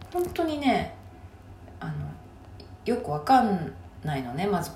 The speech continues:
言葉の意味自体が。なんか難しい言葉で書いてるから。だから、なんだ、釈-、釈尊料とかさ、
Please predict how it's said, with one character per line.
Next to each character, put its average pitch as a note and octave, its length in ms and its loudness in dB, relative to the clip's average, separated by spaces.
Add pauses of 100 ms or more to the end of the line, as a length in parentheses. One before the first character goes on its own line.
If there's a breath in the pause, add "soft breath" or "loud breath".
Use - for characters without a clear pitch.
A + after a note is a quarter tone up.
言 F#3 200 0
葉 F3+ 160 6
の E3+ 280 -2 (140)
意 F#3 140 4
味 D3+ 100 4
自 C3+ 180 -4
体 A2+ 220 -4
が。 - 180 -6 (160)
な D#3+ 100 -2
ん D3 60 -4
か - 80 -8
難 F3+ 380 0
し G#3+ 220 0
い - 60 -2
言 G3+ 100 0
葉 G3+ 460 4 (540 loud breath)
で C#3 220 -4 (280)
書 F3 120 -2
い C#3 100 0
て - 120 -8
る - 80 -8
か F#2 120 -12
ら。 F2+ 100 -10 (640)
だ D#3 100 -4
か - 140 -8
ら、 - 160 -10 (480 loud breath)
な E3 100 -6
ん D3 80 -4
だ、 - 120 -10
釈-、 - 260 -6 (160)
釈 - 280 -4
尊 A#3 400 0
料 A#2+ 280 -4 (320)
と - 120 -10
か - 100 -8
さ、 - 260 -8